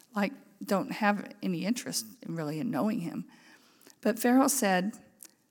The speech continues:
"Who is the Lord that I should obey his voice and let Israel go? I do not know the Lord, and moreover, I will not let Israel go."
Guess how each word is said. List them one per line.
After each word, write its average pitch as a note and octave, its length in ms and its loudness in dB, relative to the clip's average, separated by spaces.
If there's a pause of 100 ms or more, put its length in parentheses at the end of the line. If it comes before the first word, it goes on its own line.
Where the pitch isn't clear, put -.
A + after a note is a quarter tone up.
(540)
"Who B3 180 8
is D4+ 160 4
the A3 80 2
Lord F#3+ 460 2
that G3 140 0
I F#3 100 2
should G3+ 160 -2
obey F3+ 220 0
his G3+ 260 -2
voice D#3+ 380 -2
and F#3+ 100 -2
let F3 200 -4
Israel F#3 320 -4
go? F3 400 -2 (560)
I F#3+ 160 4
do A3 120 4
not G3 240 2
know F#3 200 2
the F#3+ 140 -2
Lord, D3+ 440 -2 (500)
and F#3+ 180 0
moreover, E3+ 600 -4 (640)
I E3 100 0
will D#3 140 -2
not D3 300 0
let F3 160 -2
Israel D#3+ 340 -6
go." - 300 -8